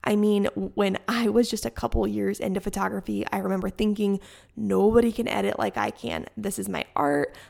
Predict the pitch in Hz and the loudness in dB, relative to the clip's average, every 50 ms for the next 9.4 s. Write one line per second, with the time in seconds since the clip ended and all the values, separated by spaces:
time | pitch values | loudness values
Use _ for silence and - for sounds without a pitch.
0 | - - - - - - 233 233 226 196 - - - - 285 311 294 277 277 - | -10 -6 -6 -6 -4 -4 -4 -4 -2 -4 -6 -4 -4 0 0 2 0 0 -2 -2
1 | 262 247 240 240 - - 220 214 214 214 - - - - - - _ _ - - | -2 -2 0 0 2 2 2 4 2 2 0 -4 -8 -16 -20 -20 _ _ -20 -20
2 | _ _ _ _ _ _ _ _ - - _ _ _ - 208 202 202 190 - - | _ _ _ _ _ _ _ _ -20 -20 _ _ _ -2 2 2 4 2 2 2
3 | - 196 196 214 220 208 220 208 202 202 196 - 190 185 190 - 202 190 - - | 0 2 4 4 4 2 2 -2 -4 -6 -6 -2 -2 -2 0 0 -2 -4 -4 -4
4 | 180 180 180 185 - - - 285 311 - - 269 262 262 269 262 240 - - 190 | -2 -2 -2 -4 2 2 2 2 2 -2 -4 -2 0 2 2 2 0 -2 -2 -2
5 | 190 185 - - - 185 180 - 180 190 - - - - - - - - 233 - | 0 -2 -2 -2 -4 -4 -2 -4 -4 -4 -2 -2 -2 0 0 -2 -4 -4 -6 -8
6 | - - - - - - - _ _ - - 202 202 196 196 - - - 190 190 | -14 -20 -20 -20 -20 -20 -20 _ _ -6 -2 0 0 2 0 0 0 -2 0 0
7 | 185 185 185 185 196 220 262 262 233 214 208 208 208 208 214 226 190 180 175 180 | 0 0 0 0 2 2 2 4 4 4 4 4 2 2 0 -2 -2 0 0 0
8 | - - - 190 175 170 185 185 214 240 - - - - - - 180 170 175 - | 0 -2 -6 -8 -6 -2 0 0 0 0 -2 -4 -4 -6 -4 -2 0 2 2 0
9 | - - 196 185 185 185 185 | 0 0 2 2 2 2 0